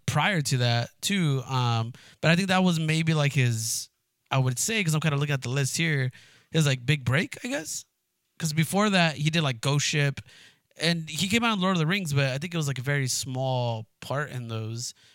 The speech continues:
But in, uh, in the Chronicles of Riddick, he was kinda like the main villain in that.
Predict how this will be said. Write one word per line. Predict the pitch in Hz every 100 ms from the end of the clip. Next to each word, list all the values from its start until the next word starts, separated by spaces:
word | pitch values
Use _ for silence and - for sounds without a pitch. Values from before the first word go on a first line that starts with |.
| _ _ _
But | 143 131 123 120 - _ _ _ _ _
in, | 160 147 143
uh, | 139 127 120 113 110 110 - _ _ _ _ _ _ _ 151
in |
the | 151
Chronicles | 175 180 170
of | 139
Riddick, | 135 180 143
he | 156
was | 147
kinda | 165 151
like | 135
the | 120
main | 120 135 127
villain | 120 143 131 120
in | 113
that. | 107 110